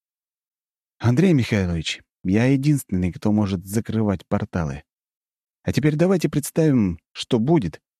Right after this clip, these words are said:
если я предложу свои услуги другой империи, например, Поднебесной.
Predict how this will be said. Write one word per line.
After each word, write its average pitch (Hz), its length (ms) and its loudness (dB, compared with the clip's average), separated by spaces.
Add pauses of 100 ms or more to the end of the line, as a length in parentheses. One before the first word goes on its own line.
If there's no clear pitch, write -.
(200)
если 151 320 0
я 143 140 2
предложу 120 420 0
свои 123 240 0
услуги 120 480 0
другой 113 420 0
империи, 107 480 0
например, 98 420 0 (120)
Поднебесной. 117 880 -2